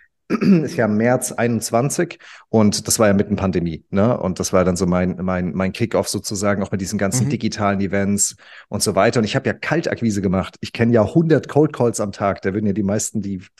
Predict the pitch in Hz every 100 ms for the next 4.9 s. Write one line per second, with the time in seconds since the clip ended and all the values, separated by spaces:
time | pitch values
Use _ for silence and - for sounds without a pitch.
0 | _ _ - - 110 104 - 139 113 92
1 | 90 87 - 92 98 117 107 98 87 117
2 | 107 90 95 - 101 120 - - - -
3 | - 110 120 135 - 131 123 113 110 110
4 | 104 95 98 95 101 101 135 190 -